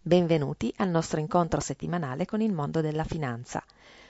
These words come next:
Oggi l'argomento è l'investimento in valuta diversa dall'euro. In particolare,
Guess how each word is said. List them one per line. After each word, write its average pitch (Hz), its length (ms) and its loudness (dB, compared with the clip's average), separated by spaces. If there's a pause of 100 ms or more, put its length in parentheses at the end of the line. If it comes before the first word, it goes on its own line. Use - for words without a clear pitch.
(160)
Oggi 226 240 4
l'argomento 180 720 2
è 175 180 2
l'investimento 190 720 0
in 208 80 2
valuta 175 360 0
diversa 156 440 0
dall'euro. 139 600 -2 (640)
In 311 140 -2
particolare, 156 800 0